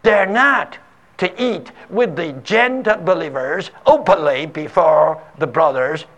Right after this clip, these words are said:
coming down from James in Jerusalem. It's really hard. This is all about what? About the matter of dispensation. In the so-called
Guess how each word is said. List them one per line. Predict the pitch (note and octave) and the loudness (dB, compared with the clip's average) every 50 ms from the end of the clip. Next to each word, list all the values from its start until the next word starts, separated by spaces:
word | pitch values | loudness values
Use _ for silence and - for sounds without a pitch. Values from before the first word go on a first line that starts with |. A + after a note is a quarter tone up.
| _ _ | _ _
coming | - - F3+ F3 E3+ E3+ E3 C#3+ | -2 -2 0 0 -4 -6 -4 -2
down | C#3 C3+ C3+ C#3+ C#3+ C#3 C#3+ D3 C#3 | -2 -2 -2 -4 -6 -8 -10 -10 -6
from | B2+ C#3+ C3+ B2 A#2 | -4 -4 -4 -4 -6
James | A2 D3+ D#3 D3 C3+ C3 C3 C#3 C#3 C3+ - - _ _ _ _ _ - | -8 -8 -8 -8 -8 -8 -8 -10 -10 -12 -14 -20 _ _ _ _ _ -12
in | - B2 B2 B2 B2+ B2 | -10 -10 -10 -10 -12 -12
Jerusalem. | A#2+ - A2 G#2+ G2+ G#2 - - - - _ _ _ _ _ _ _ _ _ _ _ _ _ _ _ _ | -14 -14 -16 -16 -16 -18 -20 -20 -20 -20 _ _ _ _ _ _ _ _ _ _ _ _ _ _ _ _
It's | - - D3+ | -16 -10 -8
really | C3+ C3 D3+ E3+ G3+ A3+ B3 B3+ B3+ C4+ C4 B3+ B3 | -4 -2 0 0 0 0 0 0 0 0 0 0 0
hard. | A#3+ G#3 D#3+ D3 A#2+ G#2+ F2+ - - - - - _ _ _ _ _ _ _ _ _ - | 0 2 0 0 0 -2 -6 -8 -12 -18 -20 -20 _ _ _ _ _ _ _ _ _ -4
This | D3 D#3 B3+ C4+ G#3+ G#3+ | 0 0 2 2 0 -2
is | A3 G3+ | -4 0
all | G#3+ A#3 B3 A#3 A3 G#3 F#3+ E3+ D#3+ D#3 D3+ D3 D3 D3 D3 D#3 D#3+ E3 - - - - _ _ | 4 6 6 8 8 8 8 8 8 8 8 8 6 6 6 4 2 0 -2 -6 -14 -20 _ _
about | - D3 D3+ D#3 D3+ E3 D#3 D3 C3+ - | 2 2 4 4 6 4 4 2 2 0
what? | D#3+ C#3+ A2 - - - - - _ _ _ _ - - - | 0 0 0 0 -4 -6 -12 -20 _ _ _ _ -20 -6 0
About | C3+ D3 D3+ D3+ G3+ F#3+ E3+ E3 D3 | 0 2 4 6 6 6 6 4 2
the | B2+ | -4
matter | A#2+ A#2+ B2+ D3 F#3 G#3 G3 F3 D#3+ D3+ C#3+ C#3+ C#3+ C#3+ C#3 - - - - | -6 -4 -2 0 2 2 2 4 4 2 2 2 0 -2 -4 -6 -10 -16 -4
of | - - C#3 - D3+ A#2+ A2 - | 0 0 0 0 -2 -8 -12 -8
dispensation. | D#3 D#3 D#3 D3+ - - _ - D3 C#3 C3 B2 A2+ G#2+ - - G#2+ D#2+ F2+ F2+ - - - _ _ _ _ _ _ _ _ _ _ _ _ _ _ _ C#3 | -8 -8 -8 -10 -14 -20 _ -12 -12 -10 -10 -12 -14 -14 -12 -12 -12 -12 -12 -16 -20 -20 -20 _ _ _ _ _ _ _ _ _ _ _ _ _ _ _ -10
In | C#3+ D3+ D3 | -8 -8 -6
the | D3+ E3 | -6 -8
so-called | - - - C#4+ C#4 C#4 C#4+ C#4 G#3+ - - A3 G#3+ G3+ G3+ G3 G3 F#3+ F3+ - | -8 -4 0 4 4 4 4 4 -2 -4 -2 0 0 2 2 0 0 -2 -4 -10